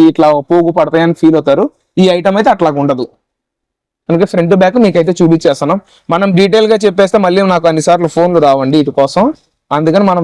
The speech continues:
వివరంగా చెప్పేస్తున్నాము. ఇది బోర్డర్ వచ్చేసి మనకి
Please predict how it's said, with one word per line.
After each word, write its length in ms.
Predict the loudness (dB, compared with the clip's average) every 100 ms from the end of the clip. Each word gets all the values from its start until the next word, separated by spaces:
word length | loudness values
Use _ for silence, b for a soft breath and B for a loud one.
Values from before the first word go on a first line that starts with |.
| 0
వివరంగా 300 | 2 0 0
చెప్పేస్తున్నాము. 640 | 0 0 -2 -2 -4 -2 -2 -4 _ _ _ _ _ _ _ _ 0
ఇది 80 | 2 0 -2 0
బోర్డర్ 280 | 0 0 -2
వచ్చేసి 300 | 0 -2 0 0
మనకి 160 | 2